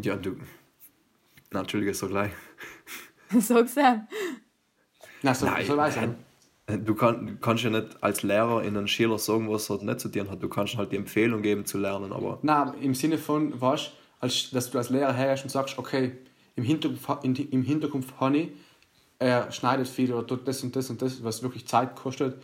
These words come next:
Speaker 3: Okay, ich verstehe, dass er jetzt mal in der Früh voll müde ist oder ich verstehe, dass er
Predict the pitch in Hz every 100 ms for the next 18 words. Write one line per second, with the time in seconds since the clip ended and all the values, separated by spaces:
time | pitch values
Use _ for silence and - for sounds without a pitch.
0 | - _ - 127 123 139 113 - - _
1 | _ _ - 117 - 135 127 123 120 117
2 | 123 117 113 113 - _ 123 117 - 127
3 | 127 117 104 127 120 123 113 107 110 113
4 | 117 - 123 120 117 117 113